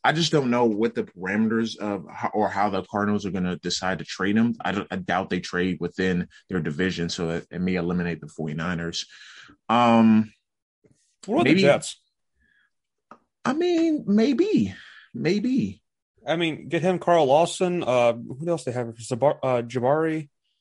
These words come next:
Speaker 2: uh, Zuniga from last year, like, Kyle Phillips. Get that, like, steady rotation.
Speaker 1: Yeah. Um, like I said, I'm,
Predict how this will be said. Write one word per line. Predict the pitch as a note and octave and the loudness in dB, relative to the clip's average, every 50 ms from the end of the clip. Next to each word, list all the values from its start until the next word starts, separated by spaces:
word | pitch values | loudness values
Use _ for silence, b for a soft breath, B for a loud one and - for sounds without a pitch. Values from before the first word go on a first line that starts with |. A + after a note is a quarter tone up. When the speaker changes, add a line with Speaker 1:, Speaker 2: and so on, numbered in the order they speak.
| _ _ _ _ _ _ _ _ _ _ - | _ _ _ _ _ _ _ _ _ _ -4
Speaker 2:
uh, | B2 A#2+ A#2 A2+ A2 G#2+ G#2+ A2 - - _ _ - | 0 2 2 4 2 0 -4 -8 -16 -18 _ _ -16
Zuniga | B2 - B2+ C3+ C#3 D3 D3+ C#3+ | -10 -6 -4 -4 -2 -2 -2 -2
from | D3 - B2 A#2 | -2 -6 -4 -2
last | B2+ C#3+ D3+ C#3+ - - | 0 0 0 -2 -2 -2
year, | D3+ D3 D3+ D3 D3 D3 C#3+ C#3+ - _ _ _ | -2 0 2 0 0 -2 -4 -8 -14 _ _ _
like, | - C3 - | -10 -10 -8
Kyle | - - C3+ C3+ B2+ | 0 2 2 2 2
Phillips. | - - C3 C3 C#3 C3+ C#3 - - - - _ _ _ _ _ _ _ _ _ _ _ _ _ _ _ _ _ _ _ _ _ _ _ _ _ | 0 -2 -2 -2 -2 -2 -4 -10 -14 -14 -16 _ _ _ _ _ _ _ _ _ _ _ _ _ _ _ _ _ _ _ _ _ _ _ _ _
Get | - C3+ | -8 -4
that, | C3+ C3+ B2+ B2+ | -2 -2 0 0
like, | C3 B2 A#2+ - F2 A#2 | -2 -2 -2 -6 -12 -10
steady | - - B2+ C3+ | -6 -2 -2 -2
rotation. | B2+ B2+ B2 B2 - C3+ B2 - C#3 C3+ B2+ _ _ - - _ _ - _ _ _ _ _ _ _ _ _ _ _ _ _ _ _ _ | 0 -2 -4 -2 -2 -4 -4 -4 -8 -10 -12 _ _ -20 -20 _ _ -20 _ _ _ _ _ _ _ _ _ _ _ _ _ _ _ _
Speaker 1:
Yeah. | - G2 F#2+ F2+ E2+ D#2 D#2 E2+ F2 F#2 _ _ _ | -4 -2 -2 0 -2 -2 -6 -8 -12 -16 _ _ _
Um, | - F2+ G2 G2+ G2+ G2 G2 G2 F#2+ F#2+ F#2 F#2 G2 - _ _ - - _ _ _ _ _ _ - - | -2 0 0 2 2 2 0 0 0 -2 -4 -4 -8 -12 _ _ -20 -20 _ _ _ _ _ _ -6 -2
like | G2+ A2 A2+ | 0 0 0
I | |
said, | A2 - G2 | 2 2 2
I'm, | G2+ G#2 G#2+ - G#2+ G#2 G2 D#2 | 2 2 2 2 2 0 0 -2